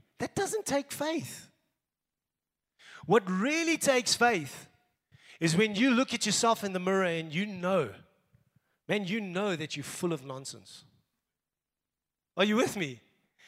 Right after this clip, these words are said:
You know that you have, like, these weird and wonderful desires that you don't wanna act out on, but they're there.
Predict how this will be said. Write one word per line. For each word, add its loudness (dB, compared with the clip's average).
You 2
know 6
that 0
you 2
have, 0
like, -2
these -2
weird -2
and -6
wonderful -6
desires -2
that -2
you -4
don't 2
wanna 0
act -2
out 2
on, 0
but -2
they're 0
there. 0